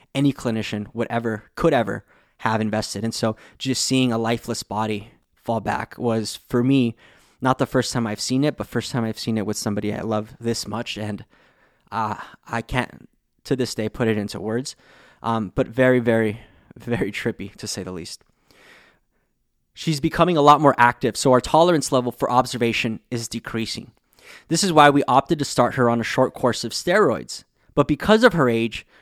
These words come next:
we don't want to begin steroids without the bone marrow biopsy first. This could mask a possible leukemia, although it's doubtful due to the high immature platelet fraction.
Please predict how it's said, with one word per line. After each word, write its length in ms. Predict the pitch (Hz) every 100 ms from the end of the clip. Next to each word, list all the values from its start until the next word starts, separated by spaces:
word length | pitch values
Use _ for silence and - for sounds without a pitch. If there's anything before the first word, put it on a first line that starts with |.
| _
we 140 | 143 143
don't 160 | 190
want 160 | 180 185
to 80 | 170
begin 240 | 135 139
steroids 560 | 131 - 131 131 113 113
without 380 | 120 120 117 -
the 40 |
bone 400 | 117 113 113 -
marrow 220 | 117 107
biopsy 400 | 101 101 104 -
first. 400 | - 123 - - _ _ _ _ -
This 160 | 147
could 220 | - 180 160
mask 380 | 143 151 -
a 60 | 123
possible 540 | - 131 131 143 117
leukemia, 520 | 117 - 220 202 143 - - _ -
although 220 | 151 160
it's 180 | 139 -
doubtful 400 | 170 202 - 135
due 140 | 139
to 120 | 131
the 60 | -
high 340 | - - 156
immature 280 | 160 147 -
platelet 340 | - 127 107 -
fraction. 460 | 127 120 - -